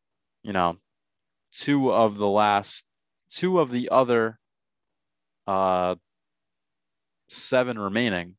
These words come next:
And I don't think they're gonna go two and five in those games based on the way they've played so far this year. Um, like I said, I was at work, so I didn't get to see these games, only the N F L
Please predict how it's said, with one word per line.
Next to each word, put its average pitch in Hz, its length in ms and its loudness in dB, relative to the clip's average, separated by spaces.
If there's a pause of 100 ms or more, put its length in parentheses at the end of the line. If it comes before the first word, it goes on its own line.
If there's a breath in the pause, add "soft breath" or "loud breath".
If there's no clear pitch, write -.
(160)
And 101 100 -4
I 92 80 2
don't 101 160 0
think 113 160 -6
they're 107 100 0
gonna 107 200 0
go 101 120 4
two - 320 -6
and 98 140 -8
five 95 440 2
in 92 80 -8
those 90 220 -6
games 90 340 -8
based 95 300 -2
on 92 120 -4
the 92 80 -4
way 95 160 -2
they've 87 260 -6
played 101 380 0
so 90 180 -2
far 92 240 2
this 87 240 -4
year. 87 240 -4 (1080 soft breath)
Um, 90 580 -2 (1000)
like 117 140 0
I 120 120 4
said, 117 280 2
I 110 160 4
was 113 140 2
at 110 160 2
work, 104 320 0
so - 160 -4
I 95 100 2
didn't 113 160 -2
get 113 140 -2
to 107 80 -16
see 110 260 -4
these 101 240 -4
games, 98 520 -2
only 107 360 -2
the 98 240 -8
N 101 160 0
F 101 240 -4
L 95 340 4